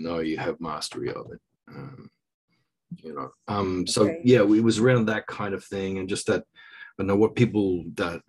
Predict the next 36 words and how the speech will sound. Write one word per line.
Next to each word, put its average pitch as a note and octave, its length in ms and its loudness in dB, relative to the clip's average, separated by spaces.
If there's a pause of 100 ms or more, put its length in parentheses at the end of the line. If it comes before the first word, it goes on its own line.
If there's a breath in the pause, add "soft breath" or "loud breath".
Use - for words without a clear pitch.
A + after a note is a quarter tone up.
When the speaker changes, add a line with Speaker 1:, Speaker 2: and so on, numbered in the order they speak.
(100)
Speaker 1:
the - 120 -8
H A2+ 300 -2
word G#2 420 2
that's - 220 -10
also G2 420 -2
lost F#2 300 -4
juice, F#2+ 320 -6
that F2 160 -6
holistic E2+ 560 -8
thing. F2 260 -6 (840 soft breath)
You F2+ 120 -8
know, E2+ 160 -6
it's - 260 -8
you, D#2+ 240 -6 (300 loud breath)
you, F2 320 -2
um, D2+ 340 -10 (540 loud breath)
you F2 80 -8
see G#2+ 200 4
the F#2+ 120 2
entirety E2 680 0
of D2 140 -10
a C#2 60 -10
thing C2+ 340 -12
so E2 220 -8
that D2+ 140 -8
you D#2 200 -12
know E2 220 -4
it, - 200 -10 (600)
you E2 100 -12
know, D2 160 -8
Speaker 2:
Yeah. C2+ 180 -4
Speaker 1:
as - 120 -2
a - 80 -6
system, D2+ 560 -2
as D#2 240 -4
a, C#2+ 260 -4